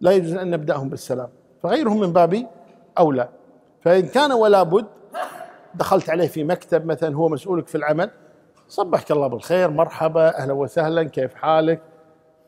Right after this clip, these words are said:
آه، بس ما تقول: "السلام عليكم"، تمسك عن هذه. فهذا بالنسبة لي هذا. وإذا بعدين دريت إنه ممكن تقول له: "رد عليه"، ممكن تسكت وما تسلم مرة ثانية، ضامن غير مسلم يعني.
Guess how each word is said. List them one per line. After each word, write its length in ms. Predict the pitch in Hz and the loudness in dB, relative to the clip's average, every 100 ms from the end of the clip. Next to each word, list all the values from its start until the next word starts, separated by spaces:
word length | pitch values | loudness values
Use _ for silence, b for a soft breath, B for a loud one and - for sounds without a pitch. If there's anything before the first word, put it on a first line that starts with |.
| - | -12
آه، 880 | 135 135 131 135 - - - - 170 - | -8 -6 -8 -10 -12 -16 -16 -18 -20 -8
بس 320 | 185 233 - | 0 0 2
ما 140 | 190 240 | 2 2
تقول: 360 | 170 214 233 | 0 -8 -8
"السلام 520 | 160 - 156 156 135 | -10 -4 0 0 0
عليكم"، 400 | 117 117 110 - 117 _ _ _ _ _ _ | -6 -12 -14 -18 -20 _ _ _ _ _ _
تمسك 340 | 233 208 160 139 | -2 -2 -4 -4
عن 140 | 131 | -4
هذه. 400 | 113 104 101 113 - _ _ _ _ _ _ _ | -6 -10 -12 -16 -18 _ _ _ _ _ _ _
فهذا 680 | - 175 190 196 180 175 196 | 0 4 4 2 0 2 2
بالنسبة 340 | 170 190 185 165 | 0 -4 -2 -2
لي 420 | 139 127 - - - - - | -2 -6 -8 -12 -16 -20 -20
هذا. 180 | - - | -20 -6
وإذا 400 | 302 302 165 - - - - _ | 0 2 2 0 -10 -20 -20 _
بعدين 340 | 170 170 202 175 | 0 4 4 4
دريت 300 | 175 175 - | 2 2 -2
إنه 140 | 160 196 - - 415 427 | -6 -6 -8 -10 -8 -4
ممكن 260 | 330 190 | 0 -2
تقول 260 | 160 165 156 | 0 0 2
له: 60 | 151 | 2
"رد 180 | 147 | 0
عليه"، 140 | 135 160 262 | -4 -2 -2
ممكن 240 | 392 214 - | -2 -2 0
تسكت 440 | 196 - 233 - 190 - _ _ _ _ _ _ _ | -2 -2 -6 -4 -6 -8 _ _ _ _ _ _ _
وما 120 | 233 | -4
تسلم 320 | 190 - 147 143 | -2 0 0 0
مرة 140 | 139 | -2
ثانية، 220 | 156 160 | -2 -4
ضامن 320 | 147 143 143 | -2 -2 -2
غير 440 | 143 - - 143 131 | -4 -6 -8 -4 -4
مسلم 360 | 123 - 107 | -6 -10 -18
يعني. 240 | 104 120 | -18 -20